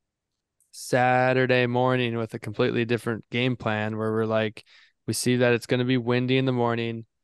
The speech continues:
and then it's gonna really lay down, like, flatten out and get hot and sunny. So it's like, we need to go fish the wind all morning as much as we can and just, like, fish it hard.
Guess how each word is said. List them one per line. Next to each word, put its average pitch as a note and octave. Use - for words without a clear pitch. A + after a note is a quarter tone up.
and A2+
then A2+
it's A2
gonna A2+
really A#2
lay A2+
down, G2+
like, G2
flatten A#2
out A2
and A2+
get A#2
hot A2+
and G2+
sunny. A2+
So A2
it's G#2
like, A2
we A#2+
need C#3
to C3
go A#2+
fish -
the A#2
wind A2+
all A#2+
morning A2
as G#2+
much A#2
as A2+
we A2+
can G#2+
and G#2+
just, G#2+
like, G#2+
fish -
it G#2+
hard. A2